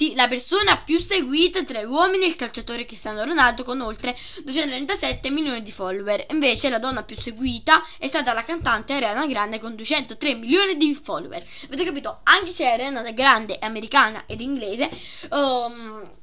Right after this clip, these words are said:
anche gli italiani la seguivano. Tanto non è che, non è che mettevano scritti testi, ma immagini, foto e video.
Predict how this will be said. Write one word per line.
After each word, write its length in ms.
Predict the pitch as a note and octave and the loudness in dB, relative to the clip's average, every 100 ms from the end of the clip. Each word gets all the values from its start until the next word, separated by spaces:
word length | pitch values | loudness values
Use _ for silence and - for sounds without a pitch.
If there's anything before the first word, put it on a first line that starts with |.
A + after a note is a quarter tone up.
| - - | -16 2
anche 280 | F#4 E4 E4 | 2 4 -2
gli 80 | |
italiani 500 | C4 G#3+ C#4 D#4 A3 | -2 -2 2 2 2
la 80 | G#3 | -6
seguivano. 720 | G#3+ A#3 G#3 G3 F#3+ F#3 - - - - - - - - - - - - - - | -12 -12 -12 -12 -10 -12 -12 -16 -18 -18 -18 -18 -20 -18 -16 -16 -18 -18 -18 4
Tanto 280 | C4 B3+ B3 | 4 4 0
non 200 | C4 C4+ | 0 0
è 80 | |
che, 180 | B3+ B3 A3+ A3+ | 0 -4 -4 -12
non 200 | A#3+ B3 | -10 -10
è 120 | A#3+ | -10
che 140 | A#3+ | -10
mettevano 920 | A3+ G#3+ - G#3+ G3 G3 G3 F#3+ F#3 F#3 | -12 -14 -8 -8 -8 -8 -8 -8 -8 -8
scritti 680 | - - A#3+ A#3+ - C4+ | -10 -8 -6 -6 -4 -4
testi, 540 | D4 A3+ - - D4 D4 - | -2 -2 -4 2 2 2 -8
ma 300 | D4+ D4+ C#4+ - - | 6 10 10 8 2
immagini, 760 | F4+ E4 A3+ F#3+ A3+ A#3+ C4 C#4 | 2 4 4 0 -2 -4 -4 -4
foto 560 | A3+ G3+ G3+ G#3+ G#3+ | -6 -6 -6 -8 -10
e 160 | - G#3 | -8 -10
video. 560 | E3 F#3 F#3 F3+ G3 | -10 -10 -8 -6 -6